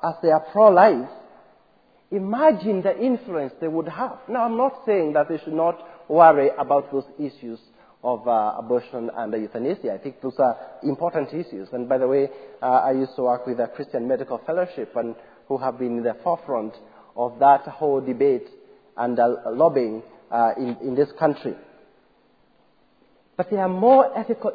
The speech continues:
issues that we are called to be involved in than some of those, uh, um, uh, issues that we've been involved in. There are issues about, uh, global justice and poverty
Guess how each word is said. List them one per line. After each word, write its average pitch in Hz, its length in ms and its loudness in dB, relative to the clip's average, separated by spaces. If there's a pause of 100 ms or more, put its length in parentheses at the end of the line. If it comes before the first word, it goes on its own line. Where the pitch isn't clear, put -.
issues 139 480 -8 (1080)
that 165 180 -6
we 156 100 0
are 151 160 -2
called 220 300 -2
to 190 60 -12
be 175 140 -6
involved 170 480 -4
in 107 220 -12 (880)
than 151 380 -2 (500)
some 185 160 0
of 156 140 -2
those, 170 200 0 (120)
uh, 143 840 0
um, 131 680 0
uh, 123 280 -4 (100)
issues 180 360 -4
that - 180 -2
we've 135 100 -10
been 127 140 -2
involved 123 420 -4
in. 107 220 -8
There 151 120 2
are 156 420 4
issues 240 420 2
about, 160 380 -2
uh, 147 100 -2
global 139 380 0
justice - 480 -4 (760)
and 123 240 -4
poverty 113 520 -4